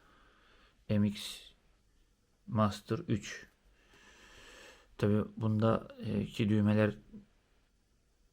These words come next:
daha az. O yüzden buna geçtim. Ama buna da çok alışığım.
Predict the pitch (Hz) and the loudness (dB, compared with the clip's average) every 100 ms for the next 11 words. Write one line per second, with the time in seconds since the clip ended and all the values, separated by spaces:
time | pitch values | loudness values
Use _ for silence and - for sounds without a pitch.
0 | _ _ _ - 104 107 - 101 - - | _ _ _ -4 4 4 4 0 -6 -14
1 | - _ 113 107 101 95 98 98 95 - | -20 _ -2 0 0 0 0 0 -2 -6
2 | 107 113 113 101 - 104 104 104 107 - | -4 0 2 2 0 0 0 0 0 0
3 | 101 98 107 131 | 0 0 0 0